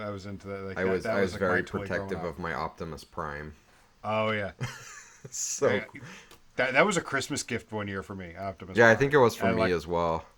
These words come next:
Speaker 2: I was so excited about that. <laughs>
Speaker 1: Oh, same here. Um, so that, that,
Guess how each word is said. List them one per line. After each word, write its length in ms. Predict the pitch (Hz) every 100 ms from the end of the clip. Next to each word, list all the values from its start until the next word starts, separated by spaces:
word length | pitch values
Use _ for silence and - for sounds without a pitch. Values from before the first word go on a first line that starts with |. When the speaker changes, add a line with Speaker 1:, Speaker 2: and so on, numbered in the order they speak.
| -
Speaker 2:
I 60 |
was 100 | 101
so 280 | - 101 90
excited 420 | 82 - 80 82
about 240 | 95 98 -
that. 360 | 90 101 - -
<laughs> 40 |
Speaker 1:
Oh, 160 | 127 113
same 280 | - 123 110
here. 340 | 110 101 92 _ _ _ _ _ -
Um, 840 | 101 98 98 98 98 95 95 90 - _ _ _ _ _ -
so 760 | - 117 104 98 95 92 87 87
that, 220 | 107 104
that, 220 | 101 95